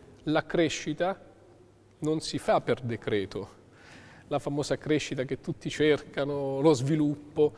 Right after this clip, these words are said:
Eh, secondo me la crescita dipende da due cose.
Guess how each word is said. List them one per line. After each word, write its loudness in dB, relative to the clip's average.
Eh, -8
secondo 2
me 2
la 2
crescita -2
dipende 0
da 0
due 4
cose. -12